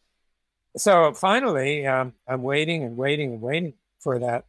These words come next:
to happen. And the leader of the conference gets up at the microphone, and I was sure he was gonna say, "Okay, the buses are loading. It's time to go back." He didn't say that. He said, "Okay, the saunas are now open. It's time to go and enjoy them."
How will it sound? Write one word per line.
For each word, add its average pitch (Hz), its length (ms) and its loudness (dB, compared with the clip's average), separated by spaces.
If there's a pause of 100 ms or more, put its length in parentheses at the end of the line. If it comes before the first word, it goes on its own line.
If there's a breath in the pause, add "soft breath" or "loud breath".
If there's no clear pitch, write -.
(200)
to 120 100 -8
happen. 127 440 -4 (720)
And 139 300 2
the 135 60 -6
leader 196 260 4
of 143 60 0
the 127 80 -4
conference 131 420 -4
gets 139 260 -4
up 139 120 -2
at 131 80 -12
the 120 60 -16
microphone, 127 840 -4 (220)
and 127 180 0
I 127 80 2
was 127 160 -4
sure 320 280 0
he 233 80 2
was 123 120 -2
gonna 131 220 -2
say, 139 280 -2
"Okay, 170 340 0
the 143 100 -2
buses 156 420 0
are 135 160 4
loading. 139 480 2
It's - 160 -8
time 143 220 -6
to - 80 -20
go 139 140 -2
back." 139 340 0 (840 soft breath)
He 147 100 -10
didn't 180 140 0
say 170 220 2
that. 123 260 0 (120)
He 156 80 -10
said, 143 320 0 (200)
"Okay, 165 360 0
the 135 100 -8
saunas 160 520 0
are 139 120 -2
now 139 280 0
open. 147 420 -2 (320)
It's - 180 -8
time 143 260 -2 (240)
to 139 60 -14
go 135 240 2
and 127 100 -4
enjoy 131 380 2
them." 92 180 -10